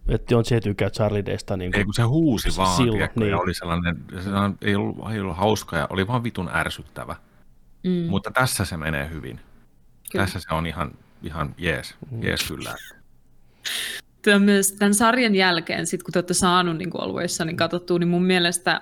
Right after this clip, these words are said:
Speaker 3: osa tätä kokemusta on se, että te menette kattoo bloopers-riilejä ja katsotte kaikki ne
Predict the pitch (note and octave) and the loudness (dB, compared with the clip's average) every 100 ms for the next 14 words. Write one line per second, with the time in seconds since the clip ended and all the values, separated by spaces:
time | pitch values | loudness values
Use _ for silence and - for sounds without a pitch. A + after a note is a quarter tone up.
0 | - G#3+ G#3+ G3+ F3 F3+ - E3+ F3+ D#3 | 2 2 2 0 -2 -4 -2 -2 -2 -4
1 | E3+ - - - D#3+ E3 - D3 E3 - | -4 -4 -4 -4 -4 -4 -4 -2 -4 -6
2 | F3 E3+ E3+ D#3 E3 - - - - D3 | -6 -6 -4 -2 -2 -4 -4 -4 -4 -8
3 | - D3 - D#3 F3 - E3+ E3 E3 F3+ | -6 -6 -6 -4 -4 -2 -2 0 0 0
4 | F#3 - - E2 - F3 E3 - E3 F3 | -2 -6 -4 -4 -2 -6 -8 -6 -2 -2
5 | F3+ F#3 F3 | -2 0 0